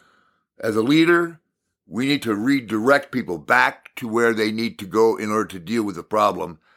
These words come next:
and to help them if they need help, but to direct them back so it becomes their responsibility so that we can all grow up to be a mature person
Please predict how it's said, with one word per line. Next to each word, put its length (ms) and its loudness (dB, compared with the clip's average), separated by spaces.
and 180 -6
to 120 0
help 360 0
them 160 2
if 100 0
they 140 -2
need 240 2
help, 400 2
but 300 -2
to 160 -8
direct 480 -2
them 160 -2
back 420 2
so 180 -2
it 160 -6
becomes 360 -6
their 160 6
responsibility 840 -2
so 140 -6
that 80 0
we 100 0
can 200 -6
all 440 6
grow 340 2
up 280 -2
to 100 -8
be 160 0
a 40 2
mature 840 0
person 560 0